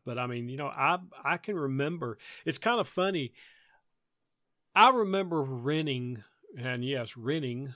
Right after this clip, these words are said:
some of the first, you know, hunting videos that were ever created on V H S tape.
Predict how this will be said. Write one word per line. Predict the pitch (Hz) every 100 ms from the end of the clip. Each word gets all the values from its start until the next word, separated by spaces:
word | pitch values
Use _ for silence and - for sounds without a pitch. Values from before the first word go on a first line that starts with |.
| _
some | - 156 143
of |
the | 127
first, | - 160 160 123 156 - _ _ -
you | 147
know, | 131
hunting | - 165 170 135 123 107 _ _ _ _ _
videos | 127 165 151 127 123 113
that | 127 -
were | 123 135
ever | 147 143 131
created | - 123 135 143 123
on | 120 110
V | 127 127
H | 117 135
S | 117
tape. | - 160 120